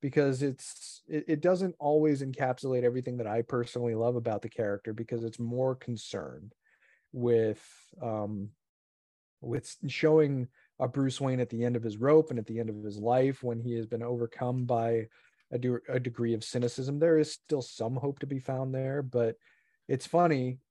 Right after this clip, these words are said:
compared to, uh, you know, th-, considering the story that we're talking about tonight primarily, D K R probably had a lot of undue influence on, uh,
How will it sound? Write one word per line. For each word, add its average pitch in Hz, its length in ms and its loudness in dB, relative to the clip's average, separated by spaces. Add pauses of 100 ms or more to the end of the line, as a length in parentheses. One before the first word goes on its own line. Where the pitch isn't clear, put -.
(240)
compared 156 500 4
to, - 180 -10
uh, 139 60 -8
you 143 200 -6
know, 127 160 0
th-, 131 240 -8 (180)
considering 170 600 0
the 147 60 0
story 151 280 4
that 139 100 0
we're 131 120 -4
talking 135 340 -2
about 127 240 -4
tonight 123 400 -4
primarily, 131 720 0 (840)
D 147 200 0
K 156 160 6
R 131 220 6
probably 131 380 -2
had 127 160 0
a 123 40 2
lot 113 340 2
of 120 240 2
undue 120 380 -4
influence 123 600 -4
on, 113 540 -6 (520)
uh, 110 300 -2